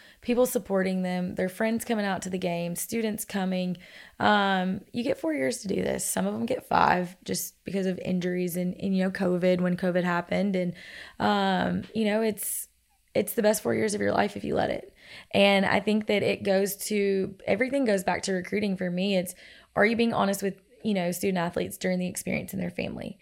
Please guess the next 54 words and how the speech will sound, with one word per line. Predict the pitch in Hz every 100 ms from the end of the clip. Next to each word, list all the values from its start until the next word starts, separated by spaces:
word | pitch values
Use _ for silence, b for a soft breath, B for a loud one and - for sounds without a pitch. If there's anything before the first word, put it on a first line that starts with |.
| b
Hey, | - 214 185 -
you're | 202
not | 226 269 -
choosing | - 196 196 190
F | - 180
A | 196
U | 196
softball | 196 - 185 - 180
because | 180 180
we | 180 185
have | 180 175 170 b b b b -
the | 180 202
best | 170 190 180 -
facilities | 185 - - - -
in |
the | -
country. | - - - -
You | 208 208
are | 254
choosing | - 196 180 185 196
it | 208 -
because | - 185 190 175
we | 185
are | 190
gonna | 220
coach | 190 180 175
your | 185
kid. | - 180 180
We're | -
gonna | 208 220
love | 185 175
your | 180
kid. | 170 185 180 175 B B
We | - 202 220
are |
gonna | 240 240
make | 196 180
sure | - 190
that | 180
they | 185
have | 170
the | 170
best | 156 170 170 -
experience. | 190 - - 170 165 185
We're |
gonna | 185 180
get | 175 180
to |
know | 202
them | 190
on | 185
a | 180
personal | 180 175 185 175
level. | 175 175 180